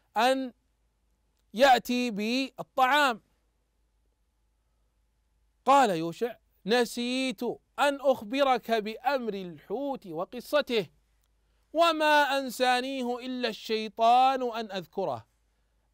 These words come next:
أي وما أنساني أن أذكر لك يا موسى ما حصل من الحوت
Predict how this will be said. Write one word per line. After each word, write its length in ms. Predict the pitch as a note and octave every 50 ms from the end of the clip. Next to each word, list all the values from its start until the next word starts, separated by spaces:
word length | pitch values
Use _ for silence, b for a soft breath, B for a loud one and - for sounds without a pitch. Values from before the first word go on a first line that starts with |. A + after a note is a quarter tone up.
| - E3
أي 180 | G#3 A3 G3+
وما 440 | F3+ F3+ G#3+ A3+ A3 A3 G#3 F3 F3+
أنساني 840 | F3 E3+ D#3 - - G3 G#3 A3+ A3 G#3+ G3 F3+ E3+ E3 D#3 D3 D3+
أن 120 | D3 C#3+ _ _ -
أذكر 680 | G3+ A3 A3+ G#3+ F#3+ E3 _ _ - E3+ E3 D#3 D3 C3+
لك 580 | C3 D3+ F#3+ A3 G#3+ _ - E3+ C#3 A2+ - -
يا 340 | - G#3+ D4 E4+ E4 D4+ C#4+
موسى 480 | C4+ C#4 C#4 C4 A#3+ G3 - F3+ E3+ F#3
ما 160 | G#3+ A#3+ A#3
حصل 400 | A3 C4+ B3 - A#3+ A3+ G#3 G#3
من 160 | A3 C4+ C4+
الحوت 520 | C4 B3 A3 - C4 D4 D#4+ D4+ _ -